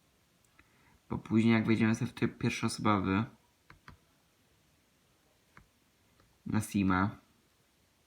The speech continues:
wejdziemy sobie w tryb osobowy, to on będzie miał takie brzydkie ściany. A my nie możemy sobie na takie coś pozwolić, prawda? Dobra, chyba wszystko ogólnie,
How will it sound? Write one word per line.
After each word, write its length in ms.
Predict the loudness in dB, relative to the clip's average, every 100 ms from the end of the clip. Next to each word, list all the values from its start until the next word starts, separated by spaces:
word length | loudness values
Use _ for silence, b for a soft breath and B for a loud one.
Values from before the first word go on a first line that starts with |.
| -20 _
wejdziemy 260 | 0 2 2
sobie 140 | -2
w 80 | -2
tryb 200 | -6 -6
osobowy, 380 | -4 -2 0 2
to 80 |
on 100 | 2
będzie 280 | 2 2 -2 B B B B B -8
miał 120 | -4
takie 220 | -2 -2
brzydkie 300 | 0 0 -2
ściany. 420 | -6 -4 -2 -2 -2 -8 _ _ _ _ _ _ _ -2
A 60 |
my 100 | 2
nie 80 | 2
możemy 260 | 2 2 0
sobie 200 | 0 0
na 60 |
takie 180 | 0 -4
coś 100 | -4
pozwolić, 440 | -6 -2 0 -2
prawda? 280 | -2 -2 -2 -4 b b b _ _ _ _ _ _ -20 -20 _ _ _ _ -8
Dobra, 220 | -2 0
chyba 220 | 2 0
wszystko 380 | -2 -4 -2 0
ogólnie, 320 | 4 4 4